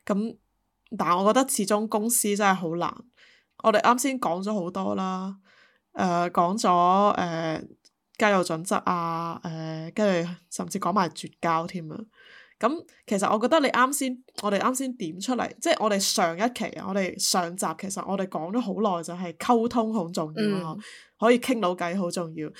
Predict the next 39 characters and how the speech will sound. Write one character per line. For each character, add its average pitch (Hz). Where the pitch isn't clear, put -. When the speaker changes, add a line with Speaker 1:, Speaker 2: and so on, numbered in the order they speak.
Speaker 1:
跟 349
住 -
今 294
期 175
我 170
覺 202
得 247
我 208
哋 196
傾 262
完， 165
傾 262
到 220
呢 226
度， 208
我 175
會 185
覺 185
得 226
尊 277
重 170
都 185
好 185
重 170
要， -
呢 277
個 285
係 233
另 190
一 185
個 180
好 180
大 165
嘅 165
point。 175
呃， 175
無 175
論 180
係， 175